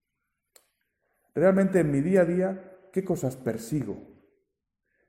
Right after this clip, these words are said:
¿Qué cosas me importan cuando tomo esta decisión, cuando tomo esta otra decisión?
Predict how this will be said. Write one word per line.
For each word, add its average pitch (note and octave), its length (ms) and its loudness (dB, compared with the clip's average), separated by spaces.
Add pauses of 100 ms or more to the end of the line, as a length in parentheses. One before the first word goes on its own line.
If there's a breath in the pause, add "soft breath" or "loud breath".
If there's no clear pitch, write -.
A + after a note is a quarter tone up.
¿Qué F3 140 -2
cosas E3+ 320 2
me C#3 100 2
importan A#2+ 640 2
cuando A2+ 260 0
tomo D3 200 2
esta C#3+ 180 0
decisión, A#2+ 480 0
cuando B2 260 -4
tomo C3 220 -2
esta B2+ 180 -4
otra A2 200 -2
decisión? C3+ 560 -4